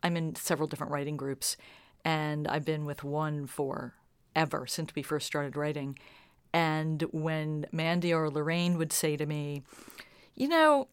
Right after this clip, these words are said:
your character's doing a lot of walking out of rooms at the end of an argument. You might want to look at that." That's what I do. But that's the other thing. I workshop a lot.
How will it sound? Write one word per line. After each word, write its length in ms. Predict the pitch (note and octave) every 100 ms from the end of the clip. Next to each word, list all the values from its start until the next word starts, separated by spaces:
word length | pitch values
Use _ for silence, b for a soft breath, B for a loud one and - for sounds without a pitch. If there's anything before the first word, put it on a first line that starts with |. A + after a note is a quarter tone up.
| -
your 180 | G#3 A3+ _
character's 560 | - F#4 C#5+ C#5 D4+ C4
doing 260 | B3 A#3+
a 60 | G#3
lot 240 | F#3 A#3+
of 160 | D#4 F#3
walking 520 | D#3+ F3 C#4 C4+ A#3
out 140 | G#3+ F#3+
of 160 | D3+
rooms 460 | E3+ G3+ F3+ D#3+ D3+
at 80 | -
the 120 | D#3+
end 140 | F3
of 80 | E3+
an 60 | D#3
argument. 500 | E3 D#3+ D3+ F#2+ - _ _ _ _ -
You 120 | - F4+
might 160 | D5
want 140 | A#4+ F4+
to 60 |
look 140 | D#4+ D4+
at 80 |
that." 280 | F3+ E3 - _ _ _ _ _ _ _ _ _ _ -
That's 200 | C#3+ -
what 60 |
I 80 | D#3
do. 300 | E3 G#3+ D3 B B B
But 100 | -
that's 200 | G#3 A4
the 80 | -
other 160 | C4 D4+
thing. 280 | - E3 D#3+ -
I 640 | E3+ F#3+ G3+ A#3+ C4+ C#4+ - _ -
workshop 500 | E3 F#3+ - E3 D3+
a 40 |
lot. 240 | C#3 -